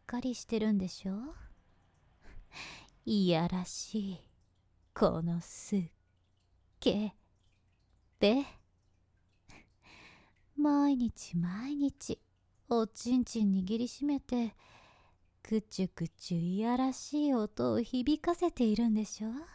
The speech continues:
せっかくこの金玉の中でザーメン生産してるのに、全然使い道がなくって、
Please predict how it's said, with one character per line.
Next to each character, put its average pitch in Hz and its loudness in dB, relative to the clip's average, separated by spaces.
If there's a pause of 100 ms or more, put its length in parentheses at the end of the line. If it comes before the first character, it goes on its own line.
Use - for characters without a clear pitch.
(1400)
せ - -2
っ - -8 (320)
か 269 -4
く 294 -4 (400)
こ 202 2
の 226 -2 (140)
金 240 4
玉 262 4
の 185 4
中 214 -2
で 202 -2 (380)
ザ 285 8
ー - 4
メ 262 6
ン 196 4
生 226 -2
産 285 0
し - -10
て 311 -2
る 330 -2
の 294 -2
に、 262 -2 (1040)
全 170 2
然 214 0
使 - 2
い 269 2
道 269 -6
が 269 0
な 294 2
く 311 -4
っ - 2
て、 240 -2